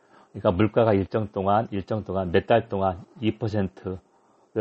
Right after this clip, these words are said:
상회해도 평균을 내는 거기 때문에 바로 대응하지 않겠다. 그래서 제가 제목을 인플레이션 용인 정책, 용인하겠다는 겁니다.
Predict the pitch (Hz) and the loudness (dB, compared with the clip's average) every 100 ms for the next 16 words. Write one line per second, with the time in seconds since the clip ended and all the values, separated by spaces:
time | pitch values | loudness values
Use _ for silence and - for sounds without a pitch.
0 | 107 - 143 143 127 107 107 117 - _ | 0 0 0 4 4 2 2 0 0 _
1 | _ _ _ _ - 226 214 202 170 135 | _ _ _ _ -4 0 2 4 4 2
2 | 120 104 92 - 95 90 95 90 85 _ | 0 0 -2 -4 -12 -8 -6 -8 -10 _
3 | _ _ - - 101 110 160 - - 104 | _ _ -12 -2 4 4 4 -4 -2 2
4 | 107 113 101 85 71 73 - 101 - 78 | 4 4 2 -2 -6 -12 -10 -10 -8 -8
5 | 87 87 90 95 85 82 - _ _ - | -4 -4 -4 -2 0 -2 -6 _ _ -20
6 | - 113 113 101 95 92 _ _ - 110 | -4 2 4 4 2 -2 _ _ -4 -2
7 | 127 151 127 113 123 104 90 107 131 113 | 0 4 4 4 2 2 2 4 2 2
8 | 95 87 - 101 101 131 131 113 95 - | -2 -4 -6 0 2 2 2 0 -2 -4
9 | 90 87 78 80 87 | -14 -14 -16 -16 -16